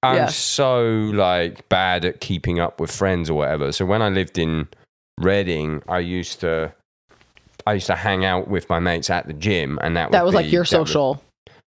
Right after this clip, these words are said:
Speaker 2: thing.
Speaker 1: Yeah, and I
Speaker 2: Yeah,
Speaker 1: wouldn't
Speaker 2: that's like
Speaker 1: have
Speaker 2: you're
Speaker 1: anything
Speaker 2: going to a
Speaker 1: else.
Speaker 2: bar. Like
Speaker 1: Exactly.
Speaker 2: Yeah.
Speaker 1: So when, when I moved, when I moved to Nottingham,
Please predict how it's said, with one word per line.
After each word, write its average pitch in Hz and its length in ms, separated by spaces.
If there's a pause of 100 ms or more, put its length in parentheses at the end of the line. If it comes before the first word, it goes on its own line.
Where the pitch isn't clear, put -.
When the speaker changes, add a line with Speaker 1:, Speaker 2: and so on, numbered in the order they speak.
(140)
Speaker 2:
thing. - 180
Speaker 1:
Yeah, 113 320
and 156 100
I - 80
Speaker 2:
Yeah, 90 60
Speaker 1:
wouldn't 95 100
Speaker 2:
that's 165 120
like 175 80
Speaker 1:
have 175 60
Speaker 2:
you're 196 120
Speaker 1:
anything 180 240
Speaker 2:
going 175 200
to 170 80
a - 20
Speaker 1:
else. 147 80
Speaker 2:
bar. 104 320 (240)
Like - 320 (480)
Speaker 1:
Exactly. 110 600
Speaker 2:
Yeah. 160 160
Speaker 1:
So 143 100
when, 143 340
when 143 240
I 131 140
moved, 127 640 (220)
when 131 100
I - 20
moved 127 180
to 110 100
Nottingham, 98 540